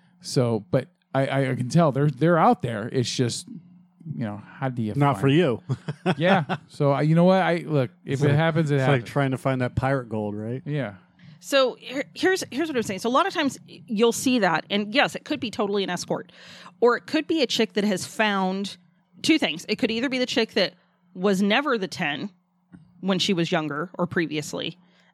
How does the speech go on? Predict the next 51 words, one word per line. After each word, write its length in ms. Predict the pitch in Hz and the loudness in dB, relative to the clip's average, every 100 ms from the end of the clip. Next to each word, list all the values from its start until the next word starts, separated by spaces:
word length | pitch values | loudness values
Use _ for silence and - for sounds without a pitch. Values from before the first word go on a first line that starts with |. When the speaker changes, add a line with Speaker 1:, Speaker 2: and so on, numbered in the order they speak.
| - | -4
Speaker 3:
and 160 | 202 | -2
so 100 | - | 0
now 220 | 196 196 202 | 2 2 0
she's 260 | - 180 | 0 -4
come 200 | - 208 | -2 -2
into 260 | 202 202 180 | 0 -2 -2
her 200 | 170 170 | -2 -2
own 400 | 180 196 82 170 180 | 0 -2 -4 -12 -4
and 100 | 160 | -2
Speaker 1:
Hmm. 40 | |
Speaker 3:
doesn't 280 | 185 185 131 | 0 -2 -6
realize 480 | 196 170 143 139 - | -4 -4 -4 -6 -2
it. 180 | 175 247 _ _ _ _ | -4 -4 _ _ _ _
So 160 | 147 180 | -4 -4
it 60 | |
could 120 | - 202 | -2 -4
be, 100 | 208 | -2
like, 160 | 180 | -2
a 40 | 175 | -4
drag 360 | 165 165 170 175 | -4 -2 0 0
on 260 | 165 160 | 0 -2
from, 260 | 156 180 156 | -4 -6 -6
like, 280 | 156 143 _ 135 | -8 -10 _ -2
Speaker 2:
Like 240 | 135 120 | 0 0
Speaker 3:
their 100 | - | 0
Speaker 2:
every, 160 | 123 123 | 2 2
Speaker 3:
youth. 300 | 139 139 - 127 | 0 -4 -10 -6
Speaker 2:
every 200 | 127 120 | -2 0
bad 300 | 123 120 113 | 0 0 0
Hollywood 400 | 117 117 117 113 | 0 2 0 0
movie. 320 | 117 120 120 _ - | 0 -2 -4 _ -6
Speaker 3:
Yeah. 260 | 185 180 - _ - - - | -4 -4 -6 _ -20 -20 -12
There's 320 | - 202 - | -2 -2 -2
that. 380 | 190 202 185 175 | -2 0 2 4
Speaker 1:
Oh, 180 | 180 180 | 6 6
the, 160 | 156 156 | 4 0
the, 180 | 151 | 0
the, 300 | 143 147 143 | 0 2 4
uh, 80 | 135 | 2
swan. 520 | 120 151 156 127 104 - | 0 0 2 2 -2 -8
Speaker 2:
Yeah. 100 | 120 131 | -4 -2
Speaker 1:
The, 160 | 123 | 0
uh, 120 | 120 113 | -2 2
the 80 | 208 | 4
Speaker 3:
M- 60 | |
Speaker 1:
ugly 200 | 170 135 | 4 2
duckling. 560 | 127 123 - 123 120 113 _ | 0 -2 -2 -6 -6 -10 _
Yeah. 80 | 254 | -4
Speaker 3:
More 680 | 226 220 220 240 254 285 302 | 4 6 8 8 6 6 4
than 280 | 240 226 214 | 2 2 2
likely 720 | 214 185 214 160 147 156 | 0 0 -4 -4 -2 -4